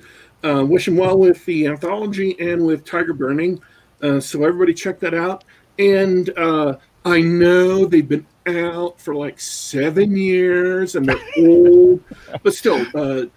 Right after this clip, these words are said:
Speaker 1: honestly, Germline, Chimera, uh, eh, they all sound like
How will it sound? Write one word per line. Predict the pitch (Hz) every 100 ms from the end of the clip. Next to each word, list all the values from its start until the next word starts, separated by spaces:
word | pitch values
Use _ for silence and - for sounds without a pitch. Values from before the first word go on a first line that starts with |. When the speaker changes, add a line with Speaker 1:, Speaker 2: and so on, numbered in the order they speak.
| _ -
Speaker 1:
honestly, | 180 180 156 127
Germline, | 131 185 180 180 180 170
Chimera, | 160 160 156 156 160 147 _ _ _ -
uh, | 147 135 127 127 120 _ _ _ -
eh, | 170
they | 156 180
all | 196 190
sound | - 196
like | 147 120